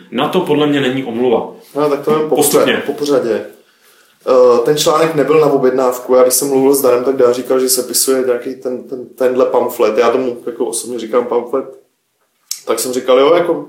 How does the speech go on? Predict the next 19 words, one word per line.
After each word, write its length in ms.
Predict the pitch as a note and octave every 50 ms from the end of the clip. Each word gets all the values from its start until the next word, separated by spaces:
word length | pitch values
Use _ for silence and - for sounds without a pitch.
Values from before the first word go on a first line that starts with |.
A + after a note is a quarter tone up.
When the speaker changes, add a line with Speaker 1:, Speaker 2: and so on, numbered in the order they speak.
| -
Speaker 2:
prostě 340 | - C#3 - - - C#3 C3 C3+ - - _ -
další 340 | B2 B2+ B2+ - - C#3+ C3+
názor, 280 | C3 C3 B2+ C3 C3
tak 140 | B2 A#2+ A#2
to 120 | - -
vydáme," 360 | B2+ A#2+ A2+ A2+ A2+ A2 G2+ F#2+
takže 200 | G#2+ A2 A2+ A2+
jsme 160 | A#2 A#2 A#2
to 120 | A#2+ B2
vydali, 300 | A#2 A2+ A2 A#2 A2 G#2
jo, 100 | F#2 F2+
bylo 180 | F#2 F#2+ G#2+ G#2+
to 100 | G#2+ G#2+
takhle. 260 | G#2+ G2+ G2+ G2+ F#2
Nebylo 320 | G2 A#2 A#2+ C#3 D3 D3
to, 240 | D3 D3 C#3 C#3+ C#3+ C#3
nebylo 260 | C#3 C3 D3 D3+ D#3
to 80 | D#3
zamýšlený 640 | D3 C#3+ B2 B2+ C3+ C3+ - - A2+ A2 G2+ - -